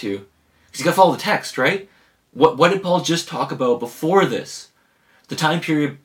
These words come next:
wh-, wh-, what was it? What time period is he talking about? He's talking about the period between adolescence and adulthood.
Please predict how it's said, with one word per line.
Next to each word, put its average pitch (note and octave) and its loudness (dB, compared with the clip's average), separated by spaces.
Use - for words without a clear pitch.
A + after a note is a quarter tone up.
wh-, A#2 -6
wh-, B2+ -2
what D#3+ 2
was F3+ 2
it? - -8
What D#3 2
time D#3+ -4
period C#3+ 0
is B2+ -8
he - -14
talking C#3 -4
about? G2 -8
He's C3+ -10
talking F3+ 2
about C#3+ -6
the - -8
period G3 2
between D3 -6
adolescence D3 -4
and B2 -8
adulthood. A#2+ -6